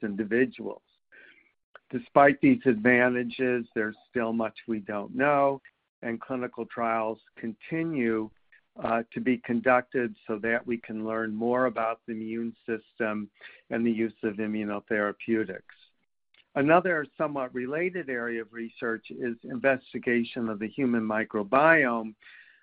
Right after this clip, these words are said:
which consists of microorganisms, particularly bacteria, that are components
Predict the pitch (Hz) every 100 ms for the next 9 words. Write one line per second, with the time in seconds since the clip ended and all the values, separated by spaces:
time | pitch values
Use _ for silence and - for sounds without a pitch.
0 | _ 135 135 - _ _ - 131 - -
1 | 170 - - 127 135 - 135 139 151 -
2 | 135 123 117 120 - _ _ - 139 147
3 | 143 113 113 107 113 117 120 - 127 135
4 | 151 156 135 127 120 117 110 104 110 107
5 | - 160 151 123 110 - _ _ _ _
6 | _ 127 127 127 123 123 - 123 120 -
7 | 143 147 139 117 113